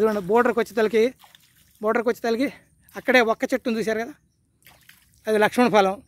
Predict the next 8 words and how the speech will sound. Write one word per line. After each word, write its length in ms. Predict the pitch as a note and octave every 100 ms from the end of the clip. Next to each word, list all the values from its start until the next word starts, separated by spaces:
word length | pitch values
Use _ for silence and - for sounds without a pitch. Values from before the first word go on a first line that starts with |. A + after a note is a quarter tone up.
| _ _
దాని 140 | G#3 G#3
పక్కన 200 | G#3+ A#3+ A3 G#3+
కాఫీలు, 380 | A3 A#3 A3+ A3+ G#3+
టీలు, 220 | A3 A3+ G#3+
నట్మ్యాగ్లు, 480 | G3+ A3+ A3 G#3+ A3+ - - -
ఆ 20 | G3+
అంచు 160 | A3+ -
పొంటి 180 | B3 A#3+